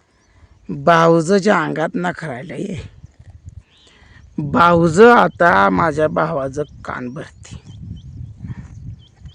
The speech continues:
आणि ती म्हणते की, "ह्याला इसा द्यायचं नाही."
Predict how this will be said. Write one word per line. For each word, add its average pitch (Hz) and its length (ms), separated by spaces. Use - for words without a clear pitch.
आणि 147 180
ती 202 140
म्हणते 190 760
की, 180 120
"ह्याला 156 200
इसा 165 400
द्यायचं 147 460
नाही." - 140